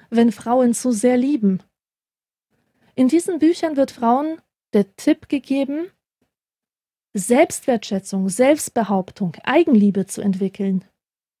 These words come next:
Dabei wird davon ausgegangen, dass das Selbst dieses Problem mit sich selbst hat und andere an diesem Problem überhaupt nicht beteiligt sind. Also ist es immer noch meine Schuld, wenn ich es nicht hinbekomme,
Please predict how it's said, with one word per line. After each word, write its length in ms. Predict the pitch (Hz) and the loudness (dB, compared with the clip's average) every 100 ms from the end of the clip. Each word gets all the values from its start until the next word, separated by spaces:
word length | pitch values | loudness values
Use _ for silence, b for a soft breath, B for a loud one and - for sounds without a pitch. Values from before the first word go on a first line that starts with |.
| _ _ _ _ _ _ - | _ _ _ _ _ _ -2
Dabei 300 | 240 262 240 | 2 2 2
wird 160 | 320 | 0
davon 240 | 320 - 247 | -2 -4 -4
ausgegangen, 840 | - 247 - - 339 349 359 370 392 b b b | -2 -2 -2 -6 -4 -4 -2 -4 -6 b b b
dass 180 | 254 - | -2 0
das 240 | 247 - | -4 -2
Selbst 480 | 285 320 226 - - | 0 2 0 -4 -6
dieses 300 | 220 220 - | -4 -2 -4
Problem 480 | - 240 226 233 208 | -2 0 4 4 4
mit 140 | 208 | 2
sich 200 | - 208 | 0 -2
selbst 360 | - 202 - - | -2 -4 -4 -6
hat 140 | 202 | -6
und 140 | 277 - | -4 -4
andere 320 | 320 285 233 | -2 0 2
an 100 | 226 | 2
diesem 260 | 226 226 226 | 2 2 0
Problem 340 | 220 202 214 | 0 2 2
überhaupt 380 | 220 214 190 185 | 2 0 -2 -2
nicht 180 | 208 - | -2 -2
beteiligt 580 | - 285 277 202 - | -6 -4 -2 -2 -4
sind. 340 | - 196 185 _ _ b b b b b b b _ - | -4 -2 -2 _ _ b b b b b b b _ -4
Also 220 | 240 - | -2 0
ist 200 | 302 - | -2 -2
es 140 | 311 - | -4 -4
immer 300 | - 349 370 | -2 0 0
noch 200 | 302 240 | -2 0
meine 380 | 254 277 320 277 | 0 0 -4 -6
Schuld, 540 | - 302 277 311 - | -4 0 0 -2 -2
wenn 100 | 254 | 0
ich 140 | 247 | 0
es 140 | 240 - | 0 0
nicht 220 | 226 - | 0 0
hinbekomme, 720 | 330 427 294 - 214 208 254 | 2 2 2 0 0 2 0